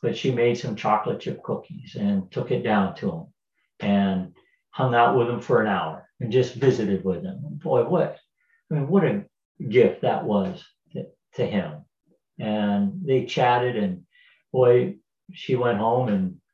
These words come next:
next week she went back out again, visited for an hour, and they played some card, card games and, and whatever else. So, and it was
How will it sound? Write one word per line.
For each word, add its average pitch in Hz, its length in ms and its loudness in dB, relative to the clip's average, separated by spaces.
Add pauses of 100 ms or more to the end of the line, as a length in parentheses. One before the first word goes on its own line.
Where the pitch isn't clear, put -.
(300)
next 117 300 -6
week 127 300 0
she 117 240 -4
went 117 300 -2
back - 260 2
out 127 240 4
again, 117 460 0
visited 107 640 -6
for 107 220 -2
an 101 60 2
hour, 92 260 0
and 98 80 0
they 101 80 0
played 110 300 -2
some 104 180 -6
card, 101 500 2 (380)
card 127 320 2
games 90 440 0
and, 92 280 -2 (720)
and 107 320 -2
whatever 107 420 4
else. - 360 -4
So, 107 480 2 (680)
and 151 120 -2
it 131 100 2
was 127 320 2